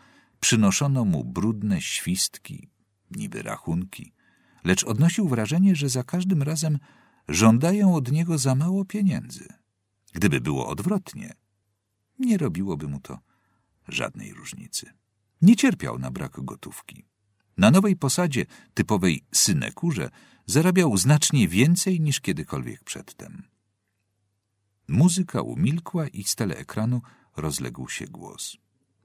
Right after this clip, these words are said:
Winston uniósł głowę. Nie nadawano jednak komunikatu z frontu, lecz krótki biuletyn Ministerstwa Obfitości.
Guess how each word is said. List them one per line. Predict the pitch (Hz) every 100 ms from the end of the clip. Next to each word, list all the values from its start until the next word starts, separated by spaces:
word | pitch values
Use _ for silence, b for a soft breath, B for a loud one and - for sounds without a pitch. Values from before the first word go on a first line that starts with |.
| -
Winston | 175 156 - 120 - b b b _
uniósł | - 92 71 62 - 50 50
głowę. | - - 85 50 - _ _ _ _ _ _ _ _ -
Nie | 101 151
nadawano | 151 147 170 185 69
jednak | 58 71 - -
komunikatu | 71 64 67 69 95 139
z |
frontu, | - 208 196 156
lecz | 110 -
krótki | - 147 - 123
biuletyn | 73 85 90 104 113 107 98 B B
Ministerstwa | 85 87 80 - 87 - - 80
Obfitości. | - - - - - - - - -